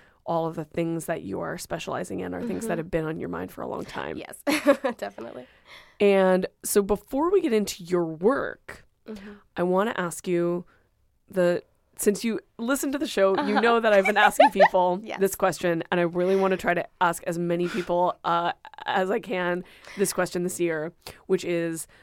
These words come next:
Speaker 1: under what circumstances would you have sex with a robot?
Speaker 2: Mm. <sighs>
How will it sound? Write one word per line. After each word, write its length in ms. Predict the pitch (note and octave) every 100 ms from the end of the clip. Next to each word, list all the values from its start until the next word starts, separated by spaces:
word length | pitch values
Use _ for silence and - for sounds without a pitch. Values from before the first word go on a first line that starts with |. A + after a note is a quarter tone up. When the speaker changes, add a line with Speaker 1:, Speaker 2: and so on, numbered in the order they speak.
| _ _ _ _ _ _ G3+
Speaker 1:
under 240 | G#3+ B3
what 220 | G#3 F#3
circumstances 760 | - F3 D#3+ - E3 D#3 E3+ - -
would 240 | E3+ E3+
you 360 | E3+ E3 E3+ - _
have 200 | - E3+
sex 460 | - E3+ - - - _
with 140 | - E3
a 40 |
robot? 400 | E3 D#3+ E3 D#3+ - -
Speaker 2:
Mm. 420 | G#3 G3 F3 D#3+ D#3+ _ _ _ _ _ _ - - _ _ _ _ _ _ _ _
<sighs> 60 | -